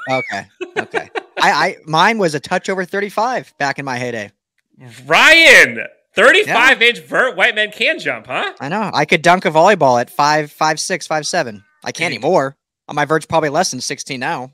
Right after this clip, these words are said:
Speaker 1: but
Speaker 2: Can you, can you dunk a basketball?
Speaker 1: No, 'cause my hands were too small, so I couldn't palm it. So I'd basically, like, throw, but the volleyball I could palm enough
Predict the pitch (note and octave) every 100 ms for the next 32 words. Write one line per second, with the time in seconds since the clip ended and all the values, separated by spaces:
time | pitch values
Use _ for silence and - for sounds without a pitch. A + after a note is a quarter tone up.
0 | _ A#2+ G#2+ C3+ C3 _ _ - C#3 C3+
1 | C3 A2 A2 - E3+ A3 _ _ _ _
2 | _ _ _ _ - C3 C3+ C3 C3+ D3+
3 | C3+ A#2 A#2+ - A2 F#2 G#2+ - C3+ -
4 | - B2+ G#2+ D#2+ _ _ _ C3+ C3 D3
5 | D#3 D#3+ C#3+ B2+ _ - D#3 D#3+ C#3+ -
6 | C3+ D3+ F#3 E3 D#3 C#3+ C3 - D#3+ E3+
7 | F3+ G#3 -